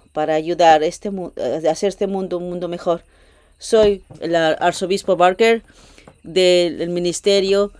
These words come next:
Estamos en, estamos en Brooklyn, así, Padres Francis y el,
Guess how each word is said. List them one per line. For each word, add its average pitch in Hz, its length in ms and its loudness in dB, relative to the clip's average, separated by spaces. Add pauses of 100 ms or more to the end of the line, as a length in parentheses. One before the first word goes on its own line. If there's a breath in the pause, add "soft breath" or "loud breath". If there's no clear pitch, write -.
(340 soft breath)
Estamos 185 680 -4 (160 soft breath)
en, 180 400 -2 (400)
estamos 185 480 -2
en 196 100 4
Brooklyn, 240 640 2
así, 170 240 -6
Padres 175 360 0
Francis 233 580 -2
y 180 100 -2
el, 170 100 -4